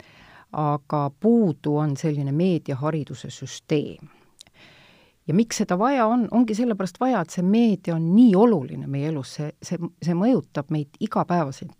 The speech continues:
sünnist surmani tänapäeval juba. Ehm,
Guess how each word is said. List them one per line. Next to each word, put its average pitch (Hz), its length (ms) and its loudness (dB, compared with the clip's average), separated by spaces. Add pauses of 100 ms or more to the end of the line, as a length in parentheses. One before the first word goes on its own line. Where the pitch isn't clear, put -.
sünnist 226 320 2
surmani 151 480 -2
tänapäeval 147 560 -4
juba. - 160 -20 (1500)
Ehm, 175 400 2